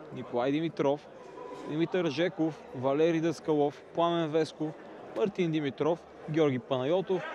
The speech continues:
и Стоян Стоянов. Ето го и началният съдийски сигнал на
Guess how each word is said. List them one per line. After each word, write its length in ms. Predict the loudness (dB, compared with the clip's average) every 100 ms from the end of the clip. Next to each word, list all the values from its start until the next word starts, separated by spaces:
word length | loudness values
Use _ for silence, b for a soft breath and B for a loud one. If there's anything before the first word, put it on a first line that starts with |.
| -8 -6
и 120 | -2 0
Стоян 380 | 4 4 4
Стоянов. 600 | 0 2 4 4 0 -6 -12 -10 -8 -6 -6 -6 -4 -4 -2 -2 -2 -2 0 -2 -2 -4 -4 -2 -2 -2 -4 -6 -6 -8 -6 -6 -4 -4 -2 0 0 0 0 -2 -2 -6 -8 -2
Ето 240 | -2 0
го 160 | 2 4
и 80 | 2
началният 540 | 0 2 2 2 0
съдийски 400 | 2 2 2 -2
сигнал 440 | -2 0 2 2 2
на 240 | 0 -2